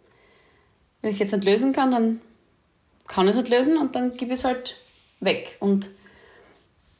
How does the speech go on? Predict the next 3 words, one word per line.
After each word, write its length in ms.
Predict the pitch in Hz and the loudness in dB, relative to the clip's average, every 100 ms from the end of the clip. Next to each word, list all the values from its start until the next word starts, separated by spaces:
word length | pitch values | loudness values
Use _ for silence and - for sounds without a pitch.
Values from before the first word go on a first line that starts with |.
| _ _ _ - | _ _ _ -6
trust, 540 | 202 170 - - - _ _ _ _ _ _ _ _ _ _ _ _ | -2 -2 -4 -6 -12 _ _ _ _ _ _ _ _ _ _ _ _
vertraue. 720 | - - 196 180 170 175 180 180 _ _ _ _ _ _ _ _ _ _ _ _ _ _ _ - - _ - 156 | -18 -10 -8 -2 0 0 -2 -10 _ _ _ _ _ _ _ _ _ _ _ _ _ _ _ -20 -20 _ -12 -4
Ja, 300 | 165 165 | 0 -2